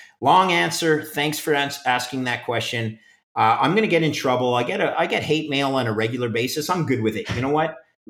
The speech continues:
I've lived, I've lived in a chair that has managed risk when the world is unraveling, and it ain't fun, and I don't wanna do it again. But I promise you, every single politician is pushing us exactly to that situation right now.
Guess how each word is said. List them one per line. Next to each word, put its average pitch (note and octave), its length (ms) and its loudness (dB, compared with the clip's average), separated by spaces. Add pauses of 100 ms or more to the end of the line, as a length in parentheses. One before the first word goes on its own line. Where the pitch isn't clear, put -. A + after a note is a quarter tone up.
(140)
I've C3 160 0
lived, D#3+ 360 0 (420)
I've A#2+ 220 2
lived D#3+ 460 0
in C#3 120 0
a B2+ 140 -4
chair D3 640 0
that B2 120 -2
has A2+ 180 -2
managed C3 440 -2
risk A#2+ 360 -4
when A#2 160 -4
the A2+ 80 -2
world A#2+ 340 -2
is A2+ 140 -6
unraveling, A#2 600 -4 (260)
and A2 140 -2
it A2+ 100 -6 (120)
ain't D3+ 240 -2
fun, C#3 520 -2
and A2 120 -4
I G#2+ 60 -2
don't C3 380 -4
wanna B2+ 220 -6
do A#2 200 -4
it A2+ 60 -4
again. A2 420 -8 (520)
But - 80 -4
I A#2 80 2
promise - 560 -6
you, G#2 160 -6 (420)
every C3+ 220 -2
single C3+ 280 -4
politician B2 680 -2
is A2 120 -6
pushing - 440 -6
us - 440 -10
exactly A2+ 720 -2
to G#2+ 140 -8
that G2+ 240 -4
situation F#2+ 680 -10
right F2 220 -18
now. F2 220 -20